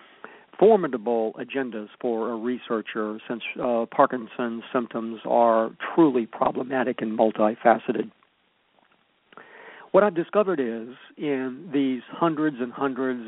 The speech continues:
of contacts and interviews and sessions with individuals, is that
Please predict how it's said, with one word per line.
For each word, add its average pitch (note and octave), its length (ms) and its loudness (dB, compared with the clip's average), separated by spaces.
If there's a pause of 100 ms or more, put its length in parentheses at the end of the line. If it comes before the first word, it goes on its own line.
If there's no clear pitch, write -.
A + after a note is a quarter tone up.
of A#2+ 340 -8
contacts C3 600 0
and B2 100 -6
interviews B2+ 580 0
and B2 220 -10
sessions B2 380 2
with B2+ 180 -4
individuals, B2 720 -4
is B2 340 4 (140)
that A#2+ 220 6